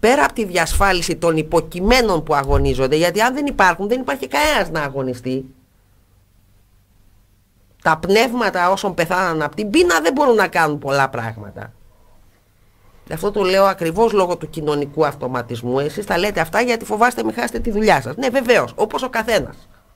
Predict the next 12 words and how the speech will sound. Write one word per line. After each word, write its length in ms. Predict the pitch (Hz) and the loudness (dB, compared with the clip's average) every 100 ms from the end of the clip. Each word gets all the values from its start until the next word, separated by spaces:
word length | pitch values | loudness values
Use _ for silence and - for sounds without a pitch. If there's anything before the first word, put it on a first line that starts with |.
| _ _ _ _ _ _ _ _ _ _ _ _ _ _ | _ _ _ _ _ _ _ _ _ _ _ _ _ _
Όπως 360 | - 466 427 415 | 2 2 2 -6
ο 60 | 392 | -6
καθένας 480 | 349 330 539 170 | -6 -2 -2 -2
σε 80 | 156 | -4
αυτή 180 | 151 175 | -6 -6
τη 100 | 160 | -10
χώρα 480 | - 156 180 285 - - | -4 2 2 2 -4 -12
και 100 | 196 | -8
σε 100 | 190 | -6
πολλές 440 | 165 180 277 - | 2 4 4 2
άλλες 320 | 180 151 131 | -2 -4 -6
ακόμα, 420 | 120 113 170 226 | -10 -4 -4 -4